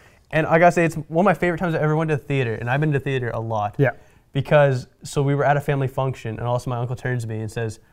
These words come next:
Speaker 1: "You know, I heard, have you heard about the Batman versus Superman movie? I heard it's terrible." And I'm like, "Oh yeah, I know, I haven't seen it."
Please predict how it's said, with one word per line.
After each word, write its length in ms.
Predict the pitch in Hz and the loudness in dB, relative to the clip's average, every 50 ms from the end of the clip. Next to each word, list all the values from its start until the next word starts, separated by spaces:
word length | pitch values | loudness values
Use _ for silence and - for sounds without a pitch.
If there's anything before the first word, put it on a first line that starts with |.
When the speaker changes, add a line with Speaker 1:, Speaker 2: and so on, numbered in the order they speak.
| _ _ _ - - - - - - | _ _ _ -18 -18 -18 -18 -16 -12
Speaker 1:
"You 60 | 135 127 | -10 -10
know, 40 | 123 | -10
I 60 | 135 | -10
heard, 320 | 135 127 156 160 151 139 - _ _ - 139 _ _ _ - | -12 -10 -10 -10 -10 -12 -14 _ _ -20 -20 _ _ _ -14
have 140 | - 131 127 | -10 -6 -4
you 60 | 135 | -2
heard 100 | 147 151 | -2 -2
about 160 | 151 151 147 | -2 -4 -4
the 320 | 139 135 135 127 127 127 - - 123 - - - - - | -4 -4 -4 -4 -4 -6 -8 -12 -16 -16 -12 -12 -10 -4
Batman 260 | - 127 127 127 127 120 | -2 -2 0 0 -2 -4
versus 160 | 123 117 - | -6 -6 -6
Superman 300 | - 120 123 127 127 123 - | -6 -4 -4 -4 -4 -6 -6
movie? 140 | 127 127 | -8 -8
I 120 | 123 - - | -8 -8 -10
heard 200 | - - - 127 | -8 -6 -4 -4
it's 140 | 120 - - | -4 -6 -10
terrible." 400 | - - 110 110 110 107 104 107 | -10 -8 -6 -6 -4 -6 -6 -8
And 80 | 107 | -10
I'm 60 | 107 | -10
like, 120 | 110 110 - | -10 -12 -12
"Oh 220 | 127 123 120 123 | -8 -6 -4 -4
yeah, 240 | 123 123 123 123 113 | -2 -2 -2 -2 -2
I 80 | 120 131 | -2 -2
know, 120 | 135 135 | -2 0
I 140 | 123 120 123 | 0 0 2
haven't 200 | 123 135 127 117 | 0 -2 -4 -4
seen 200 | - - 165 165 | -2 0 0 0
it." 140 | 147 - | 0 -2